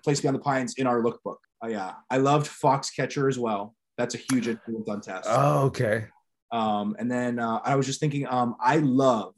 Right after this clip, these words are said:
Speaker 1: Robert Eggers. He did, um, The
Speaker 2: Ooh.
Speaker 1: Witch and, uh,
Speaker 2: Yes.
Speaker 1: I went to see
Speaker 2: Uh,
Speaker 1: The Witch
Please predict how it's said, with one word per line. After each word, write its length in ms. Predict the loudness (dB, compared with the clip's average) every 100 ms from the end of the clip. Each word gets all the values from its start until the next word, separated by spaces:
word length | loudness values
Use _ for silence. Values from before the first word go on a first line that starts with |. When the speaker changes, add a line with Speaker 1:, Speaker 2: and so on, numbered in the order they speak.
| _
Speaker 1:
Robert 320 | -2 0 -2 -4
Eggers. 580 | -8 -8 -8 -10 -10 _ _ _ _ _ -8
He 80 | -2
did, 240 | 0 0 0
um, 420 | 0 -2 -4 -2
The 80 | -4
Speaker 2:
Ooh. 40 |
Speaker 1:
Witch 640 | -4 -8 -8 -10 -10 -12 _
and, 280 | -8 -4 2
uh, 60 | 6
Speaker 2:
Yes. 920 | 8 8 8 8 6 6 2 -2 -6 -4 2
Speaker 1:
I 40 |
went 140 | 2 6
to 80 |
see 60 | 10
Speaker 2:
Uh, 180 | 10 10
Speaker 1:
The 60 |
Witch 100 | 6